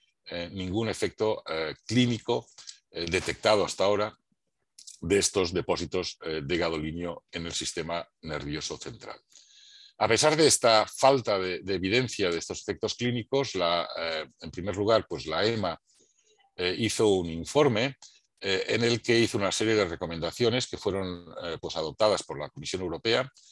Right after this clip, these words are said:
y esto indica que una vez adoptadas, eh, por la Comisión Europea, eh,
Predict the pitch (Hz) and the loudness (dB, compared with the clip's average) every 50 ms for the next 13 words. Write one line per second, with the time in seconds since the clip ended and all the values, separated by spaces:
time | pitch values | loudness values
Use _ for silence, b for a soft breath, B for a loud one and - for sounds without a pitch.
0 | b b b b _ _ _ - 107 110 117 - - 139 135 135 - - - 92 | b b b b _ _ _ 0 0 2 2 2 2 2 2 2 2 0 -2 -2
1 | 92 92 95 120 113 - 135 127 123 - - 101 98 101 95 101 104 107 98 - | -2 0 0 -2 0 2 2 0 2 2 2 2 2 2 2 2 2 0 0 0
2 | - 90 82 80 73 - - 110 113 110 98 95 - - - - - 71 - 80 | -2 -2 -2 -4 -6 -2 2 4 4 4 4 2 0 -2 -6 -8 -14 -10 -8 -8
3 | 80 76 82 78 78 - 104 107 107 104 101 85 107 104 107 113 110 - _ _ | -6 -6 -8 -10 -8 -4 -2 -2 0 -2 0 0 2 2 2 2 0 -2 _ _
4 | _ _ - 98 92 90 87 85 80 78 | _ _ -6 -4 -2 -2 -2 -2 -4 -6